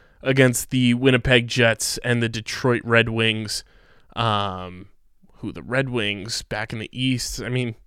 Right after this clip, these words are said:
the Red Wings aren't all that. They're like a middle of the pack team in the Atlantic Division in fifth place, but, um, it's funny how the Flyers always seem to make us look a little silly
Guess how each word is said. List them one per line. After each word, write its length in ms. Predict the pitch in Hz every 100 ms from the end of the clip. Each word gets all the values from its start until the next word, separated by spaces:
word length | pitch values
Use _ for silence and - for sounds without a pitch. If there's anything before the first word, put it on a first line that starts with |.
| _
the 80 | 127
Red 180 | 147 165
Wings 180 | 160 135
aren't 260 | 131 123 -
all 200 | 117 107
that. 340 | - 113 143
They're 320 | 139 127 131 123
like 160 | 113
a 40 | 113
middle 280 | 135 139 131
of 40 |
the 120 | 123
pack 240 | 156 127 -
team 200 | 147 139
in 100 | 127
the 100 | 76
Atlantic 400 | - 147 147 143
Division 480 | 135 143 139 135
in 80 | 120
fifth 320 | - 131 -
place, 360 | - 143 139 -
but, 260 | - 104 - _ _ - _ _ -
um, 640 | 110 110 104 95 90 95 _ _ _ _ _ _ _ _ _ _ _ _ _ _ _ -
it's 160 | 117
funny 320 | - 123 104 95
how 160 | 113
the 80 | 101
Flyers 440 | - 101 82 92 -
always 320 | 120 135 127
seem 460 | - - - 135 120
to 400 | - 117 110 107 - - - - - - _ _ -
make 260 | 139 170 185
us 160 | 175 180
look 160 | 170
a 40 | 165
little 340 | 156 180 147
silly 460 | - 113 101 98